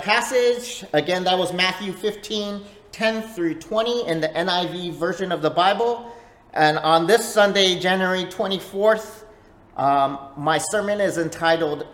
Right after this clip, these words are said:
Inside Out, and we're continuing in our short series called Connecting Six Feet Apart, where we talk about,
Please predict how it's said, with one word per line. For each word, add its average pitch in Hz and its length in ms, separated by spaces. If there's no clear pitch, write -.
Inside 185 840
Out, 214 340
and 160 180
we're 160 100
continuing 208 800
in 151 100
our 147 140
short 214 400
series 185 640
called 151 760
Connecting 180 640
Six - 360
Feet 185 240
Apart, 165 340
where 151 160
we 151 240
talk 277 220
about, - 680